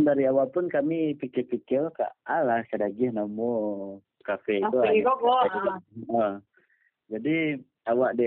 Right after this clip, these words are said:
Speaker 1: di letaknya di Jorong Sikabu-Kabu, ya kami pun ya ingin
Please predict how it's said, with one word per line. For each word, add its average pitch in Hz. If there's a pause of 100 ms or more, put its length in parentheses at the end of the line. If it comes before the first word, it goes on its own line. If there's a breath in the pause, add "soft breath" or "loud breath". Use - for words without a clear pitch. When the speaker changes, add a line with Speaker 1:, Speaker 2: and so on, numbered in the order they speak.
Speaker 1:
di 113
letaknya 113
di 107
Jorong 113
Sikabu-Kabu, 110
ya 139
kami 117
pun 156
ya 110
ingin 139